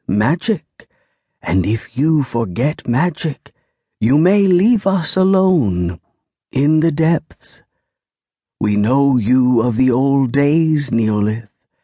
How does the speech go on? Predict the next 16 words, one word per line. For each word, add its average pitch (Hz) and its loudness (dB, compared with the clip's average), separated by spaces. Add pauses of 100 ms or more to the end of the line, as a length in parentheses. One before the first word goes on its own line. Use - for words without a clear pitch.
(440)
There 113 0
are 139 0
better 143 0
men 160 2
than 151 2
you, 98 -2 (920)
but 110 -2
there 147 2
are 143 2
also 180 0
worse." 180 -4 (2000)
The 110 -6
slight, - -2
sad 120 -2
smile 98 0
thinned. 92 -2